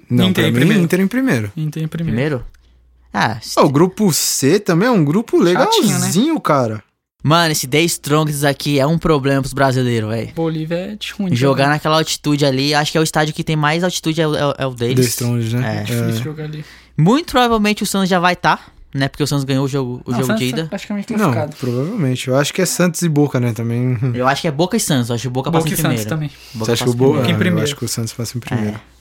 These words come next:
Speaker 3: Esse time do, é porque o, o time do Santos
Speaker 2: Dá pra confiar, né?
Speaker 1: Mas é,
Speaker 3: É.
Speaker 1: sabe o que que é foda? Que é sempre assim, time do Santos, ah, o time do Santos. Aí os caras chegam, mano.
Speaker 3: Mas assim,
Speaker 2: É,
Speaker 3: trocou,
Speaker 2: tem
Speaker 1: Ganha?
Speaker 3: trocou,
Speaker 1: Não, mas
Speaker 3: trocou,
Speaker 1: chega.
Speaker 3: trocou esse treinador.
Speaker 1: Trocou de treinador.
Speaker 3: Aquele Ariel Rolando não,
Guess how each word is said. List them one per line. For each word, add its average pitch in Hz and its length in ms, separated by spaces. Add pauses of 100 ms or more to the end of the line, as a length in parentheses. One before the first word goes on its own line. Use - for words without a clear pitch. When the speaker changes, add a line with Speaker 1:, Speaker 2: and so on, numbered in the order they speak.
(280)
Speaker 3:
Esse - 220
time 269 160
do, 269 80 (160)
é 262 140
porque 269 260
o, 247 100
o 220 120
time - 180
do 302 80
Santos - 680
Speaker 2:
Dá 180 180
pra 180 180
confiar, 160 400
né? 170 80 (160)
Speaker 1:
Mas 233 240
é, 175 280
Speaker 3:
É. - 20
Speaker 1:
sabe 170 220
o - 20
que 156 140
que 135 120
é 120 320 (420)
foda? 147 440
Que 127 140
é 120 40
sempre 220 360
assim, 151 400 (120)
time 147 220
do 165 100
Santos, 139 400
ah, 277 60
o 240 40
time 302 200
do 165 100
Santos. 156 520
Aí 135 180
os 170 80
caras 214 300
chegam, 208 400
mano. 117 120
Speaker 3:
Mas 185 180
assim, 196 180
Speaker 2:
É, 185 140
Speaker 3:
trocou, 202 320
Speaker 2:
tem 180 80
Speaker 1:
Ganha? 240 340
Speaker 3:
trocou, 160 100
Speaker 1:
Não, 233 320
mas 180 160
Speaker 3:
trocou, 190 180
Speaker 1:
chega. 226 220 (100)
Speaker 3:
trocou 165 280
esse 180 80
treinador. 156 560 (240)
Speaker 1:
Trocou 110 240
de 104 80
treinador. 143 340
Speaker 3:
Aquele 131 460
Ariel 139 340
Rolando 139 400
não, 151 140